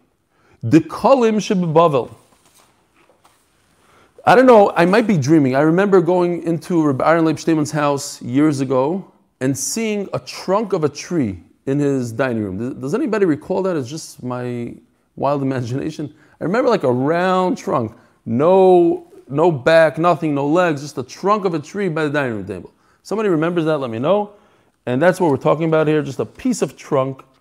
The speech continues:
just like this. These are palm trees cut down. <coughs> The Kohen Shebebavel, Einon Tzrichim Keva,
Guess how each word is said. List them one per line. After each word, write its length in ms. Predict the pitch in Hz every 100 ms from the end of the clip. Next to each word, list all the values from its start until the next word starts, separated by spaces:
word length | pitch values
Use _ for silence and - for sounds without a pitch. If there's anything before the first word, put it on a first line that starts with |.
| _ _
just 180 | - 151
like 180 | 175 113
this. 380 | 117 117 - - _ - _ - - - - _ _ _ _ _ _ _ _ _ _ _ _ _ _ _ _
These 220 | 202 190
are 500 | 185 165 156 156 147 -
palm 300 | - 160 156
trees 360 | 143 151 143 139
cut 300 | - 165 147
down. 420 | 131 113 120 156 - _ _ _ _ _ _ _ _ _ _ _ _ _ _ _ _ _ _ _ _ _ _ _ _ _ _ _
<coughs> 100 | - - 185 107 - - - _ _ _ _ _ _ _ _ - _ _ _
The 80 | 104
Kohen 240 | 214 311
Shebebavel, 840 | 269 220 170 156 196 180 175 170 170
Einon 280 | 220 202 185
Tzrichim 360 | - 190 170
Keva, 560 | - 185 170 156 143